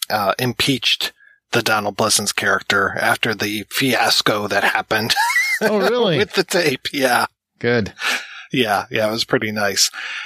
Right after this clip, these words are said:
Speaker 1: Yeah. The comics are, and we'll maybe talk about this a little bit more in the second half of the show. The comics are interesting because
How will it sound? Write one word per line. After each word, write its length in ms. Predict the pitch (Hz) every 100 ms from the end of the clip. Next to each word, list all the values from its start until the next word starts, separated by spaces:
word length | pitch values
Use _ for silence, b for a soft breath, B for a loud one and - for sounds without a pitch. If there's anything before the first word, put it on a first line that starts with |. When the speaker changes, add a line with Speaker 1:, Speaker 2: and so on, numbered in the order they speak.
| B -
Speaker 1:
Yeah. 220 | 156 143
The 80 | 147
comics 460 | - 254 285 - 196
are, 480 | 180 170 165 160 120
and 200 | 160 156
we'll 140 | 185 - _ _ _ - _
maybe 260 | 165 156 147
talk 180 | 147 123
about 160 | 120
this 180 | 113 113
a 60 | 123
little 180 | 120 117
bit 180 | 113
more 440 | 113 117 113 107 110
in 240 | - 117
the 100 | 110
second 280 | - 127 117
half 160 | 107 -
of 60 |
the 60 | 120
show. 220 | - 113
The 80 | 117
comics 400 | - 180 196 -
are 120 | 165 -
interesting 580 | 139 143 - 123 117 113
because 400 | - 127 117